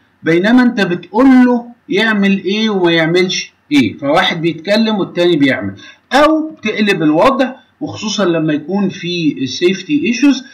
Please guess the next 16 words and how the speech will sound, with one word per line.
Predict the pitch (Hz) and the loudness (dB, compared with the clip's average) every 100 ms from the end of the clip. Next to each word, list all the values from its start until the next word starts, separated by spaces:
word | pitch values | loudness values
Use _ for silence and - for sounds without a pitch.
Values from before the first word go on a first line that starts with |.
| _ - | _ -8
تخلي | 180 247 285 | -2 2 4
المتدرب | 285 254 233 208 233 254 240 208 | 6 6 4 2 2 2 2 -2
هو | 180 233 254 240 | -2 0 2 4
اللي | 233 220 | 2 2
يمليك، | 208 196 208 220 117 - _ _ _ _ _ _ | 0 0 2 2 0 -8 _ _ _ _ _ _
يقول | 156 202 220 208 | -4 0 2 2
لك | 131 - - | 0 -2 0
اعمل | 202 190 190 | 0 2 -2
كذا | - 180 156 - 160 | 0 0 0 -6 -4
واعمل | 180 190 180 | -2 -2 -4
كذا | - 170 127 135 | 0 0 0 -2
واعمل | 185 185 170 | -2 0 -2
كذا، | 165 143 117 | 0 -2 -2
وانت | 175 294 294 269 254 208 | 2 4 4 2 2 0
واخد | 254 220 165 | -2 -2 -2
بالك | 240 208 190 - | 0 0 -2 -6